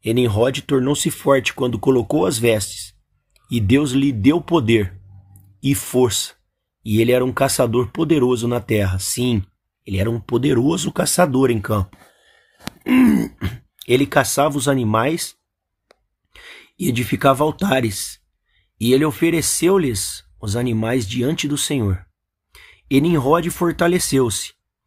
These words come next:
e ele se levantou de entre os seus irmãos. Ele lutou nas batalhas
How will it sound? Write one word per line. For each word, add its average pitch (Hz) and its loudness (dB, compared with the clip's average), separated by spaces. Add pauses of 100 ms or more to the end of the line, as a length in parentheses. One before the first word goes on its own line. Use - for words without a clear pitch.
(640)
e 104 0
ele 131 4
se - -2
levantou 143 0
de 135 0
entre 180 0
os 160 0
seus 170 -2
irmãos. 110 -2 (640)
Ele 147 -2
lutou 139 2
nas 135 -2
batalhas 131 -2